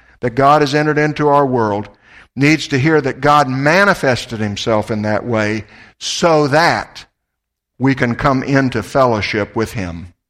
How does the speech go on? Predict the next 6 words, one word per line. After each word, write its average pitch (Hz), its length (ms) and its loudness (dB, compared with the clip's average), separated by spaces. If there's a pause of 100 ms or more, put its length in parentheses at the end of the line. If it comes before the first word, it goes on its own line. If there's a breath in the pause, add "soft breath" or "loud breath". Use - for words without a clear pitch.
(1400)
The 113 100 -4
fact 151 360 2
of 131 140 -2
God 147 280 4
becoming 135 420 0
man 143 460 0